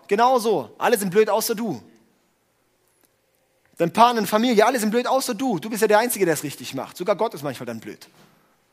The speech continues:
Ja? Isolation. Und das ist da, wenn du dich zurückziehst. Das ist der Moment, wo du sagst, „Ah,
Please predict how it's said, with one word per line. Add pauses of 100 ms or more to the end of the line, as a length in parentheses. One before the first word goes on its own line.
(180)
Ja? (600)
Isolation.
Und
das
ist
da,
wenn
du
dich
zurückziehst.
Das
ist
der
Moment,
wo
du
sagst,
„Ah,